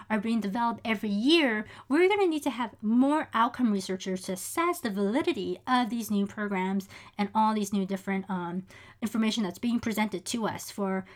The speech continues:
and help us to make more better informed decisions. Number nineteen is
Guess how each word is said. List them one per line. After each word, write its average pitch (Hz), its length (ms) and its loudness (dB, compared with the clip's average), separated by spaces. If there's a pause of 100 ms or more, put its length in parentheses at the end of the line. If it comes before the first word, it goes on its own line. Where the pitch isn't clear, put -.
(120)
and 208 100 -2
help 240 220 -2
us 220 100 -6
to 220 80 -2
make 202 160 0
more 202 320 0
better 190 440 -4
informed 190 320 -4
decisions. 185 680 -10 (720)
Number 392 220 4 (100)
nineteen 320 720 2 (240)
is 226 200 -2